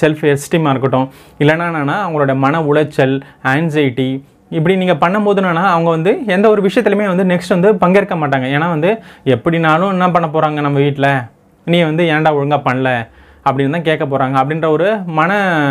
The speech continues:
ரீதியா என்னன்னா அவங்களுக்கு ஒரு மாற்றம் வந்துரும். அதனால எந்த விஷயத்துலையுமே பார்ட்டிசிபேட் பண்ண மாட்டாங்க.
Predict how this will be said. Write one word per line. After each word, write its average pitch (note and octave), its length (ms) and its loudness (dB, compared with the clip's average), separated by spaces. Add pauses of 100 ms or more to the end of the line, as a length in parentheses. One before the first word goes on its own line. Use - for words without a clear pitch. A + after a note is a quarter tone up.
(300)
ரீதியா F#3+ 340 2
என்னன்னா F3 220 0
அவங்களுக்கு D#3 280 0
ஒரு C#3+ 40 2
மாற்றம் D#3+ 420 2
வந்துரும். C#3+ 260 0
அதனால C#3+ 300 0
எந்த D3 180 0
விஷயத்துலையுமே E3 420 0
பார்ட்டிசிபேட் D#3+ 380 0
பண்ண C#3+ 140 -2 (100)
மாட்டாங்க. B2 380 -2